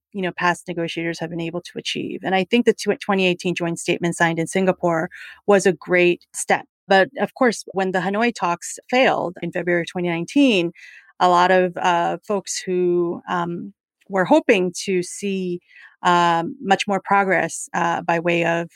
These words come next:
you know, uh, normalizing relations between the two countries. For example, there were some talks of opening liaison offices, um, you know, relaxing of certain sanctions, inter-Korean, uh, cooperation, really, you know, gearing up full force and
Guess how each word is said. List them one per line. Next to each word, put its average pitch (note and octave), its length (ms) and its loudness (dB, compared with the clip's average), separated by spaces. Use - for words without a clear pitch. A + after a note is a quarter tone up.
you F3+ 120 -6
know, E3 380 -8
uh, F3 160 -6
normalizing F3 560 0
relations G3 480 2
between F3 240 -8
the E3+ 60 -4
two F3 140 -12
countries. F3 400 -12
For E3+ 100 -8
example, E3 480 -10
there E3 100 -12
were F3 80 -12
some E3 180 -12
talks D#3+ 320 -10
of E3 160 -8
opening F3+ 400 -2
liaison F#3 400 4
offices, E3 640 -6
um, F3 460 4
you F#3 100 0
know, E3+ 220 2
relaxing F3 520 2
of E3 80 0
certain F3+ 240 -2
sanctions, E3 800 -2
inter-Korean, G3+ 800 4
uh, F#3 160 4
cooperation, G#3+ 760 2
really, F3 400 0
you F3 160 -4
know, E3 320 -2
gearing F#3 340 2
up G#3 200 2
full F#3+ 160 -2
force A#3 400 0
and E3+ 200 -4